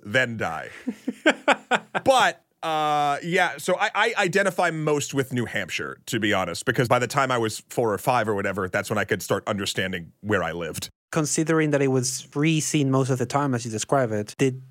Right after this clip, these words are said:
Speaker 2: video games take an, a part, were a part of your childhood early on due to having to spend time inside?
Speaker 1: Oh, yeah,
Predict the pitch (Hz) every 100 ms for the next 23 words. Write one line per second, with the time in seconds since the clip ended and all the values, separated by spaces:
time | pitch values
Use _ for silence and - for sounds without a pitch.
0 | - 135 139 147 156 151 - 143 143 131
1 | - - - 143 143 139 143 139 131 120
2 | 131 147 156 - 160 165 170 123 135 139
3 | 120 143 135 127 131 127 123 127 123 -
4 | 117 117 123 139 175 208 262 - - _
5 | 139 101 92